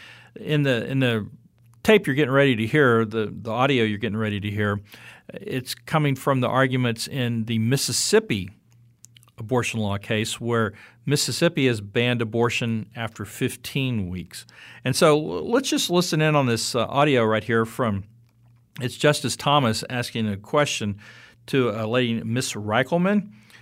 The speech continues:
who is arguing on behalf of the plaintiffs, which I think are the Women's Whole Health. Isn't that a strange name? Wo-, a,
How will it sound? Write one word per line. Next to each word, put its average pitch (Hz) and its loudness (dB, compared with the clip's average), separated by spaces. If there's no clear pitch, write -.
who 135 2
is 113 0
arguing 147 4
on 120 2
behalf 131 2
of 117 -6
the 104 -2
plaintiffs, 135 0
which 101 -8
I 104 -4
think 110 -8
are 107 -8
the 95 -14
Women's 117 -6
Whole 127 0
Health. - 0
Isn't 214 -6
that 220 -2
a 113 -8
strange 113 -8
name? 104 -4
Wo-, 127 4
a, 113 -6